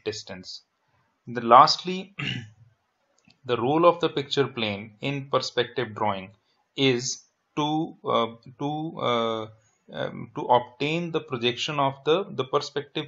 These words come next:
projection of the object. So whenever we say that we are going to make the perspective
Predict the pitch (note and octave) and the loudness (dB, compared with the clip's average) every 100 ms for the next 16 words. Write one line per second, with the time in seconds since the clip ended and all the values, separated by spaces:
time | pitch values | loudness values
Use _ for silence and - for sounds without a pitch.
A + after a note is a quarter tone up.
0 | - B2 A#2+ A#2+ D#3 D#3+ - A#2+ B2 - | -8 -6 -4 -6 -10 -10 -2 0 0 -2
1 | - A2+ - G#2+ G#2 - C#3+ C#3+ C#3+ - | 2 2 2 -6 -6 -4 2 2 2 -6
2 | - _ A#2+ C3+ D3+ D#3+ D#3 D#3 - D3+ | -20 _ -4 0 2 2 0 -6 -2 0
3 | B2+ C3 B2 C3 C#3 C3+ B2+ B2 C3 B2 | 2 2 0 0 0 0 -2 -6 -6 -4
4 | B2 A#2+ C3 C3 C3 - C3 - C#3+ | -6 -4 -4 -2 -4 -2 -6 -4 -8